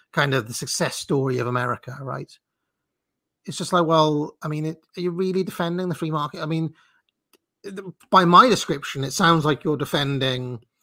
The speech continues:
a centrally run command economy. <laughs> That's what it sounds like to me. Um, and I, I,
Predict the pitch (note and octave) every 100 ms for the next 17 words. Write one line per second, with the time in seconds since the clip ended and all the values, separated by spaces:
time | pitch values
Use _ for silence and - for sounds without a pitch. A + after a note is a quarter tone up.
0 | _ _ - - F#3+ D3+ C3+ D#3+ C#3 C3
1 | C3+ B2+ B2 - C#3 B2 B2+ A2+ C#3+ B2+
2 | C3+ A#2+ - _ - F3 C#3+ C3 C#3+ C3
3 | B2+ - C3+ C#3+ D#3+ _ _ _ _ _
4 | - C#3+ C#3+ C#3 C#3 - _ _ _ _
5 | - F3 F3 F3+ - F#3+